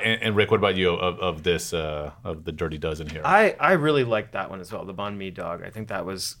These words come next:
Speaker 2: probably my favorite. Uh, the elote dog was also really good and kinda
Speaker 1: Mm.
Speaker 2: surprising when, when Claire originally told me her idea for it. I was like, "Hmm, I'm not sure what I think about corn and hot dog."
Speaker 1: And elote, a, a riff on the Mexican grilled corn
Speaker 2: Right, right.
Speaker 1: idea.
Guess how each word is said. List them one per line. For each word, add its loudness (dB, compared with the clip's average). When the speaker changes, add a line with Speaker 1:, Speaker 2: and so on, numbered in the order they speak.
Speaker 2:
probably 0
my 2
favorite. 0
Uh, -2
the -4
elote 4
dog 4
was -6
also 0
really 2
good 4
and -2
kinda 4
Speaker 1:
Mm. 2
Speaker 2:
surprising 6
when, 2
when 2
Claire 10
originally 6
told -2
me 2
her 2
idea 4
for 6
it. -4
I -12
was -14
like, -10
"Hmm, -6
I'm -8
not 0
sure 2
what 8
I 10
think 2
about 4
corn 0
and -2
hot -4
dog." -2
Speaker 1:
And 2
elote, 6
a, 6
a 4
riff 6
on 4
the 2
Mexican -2
grilled 0
corn 0
Speaker 2:
Right, 4
right. 6
Speaker 1:
idea. 0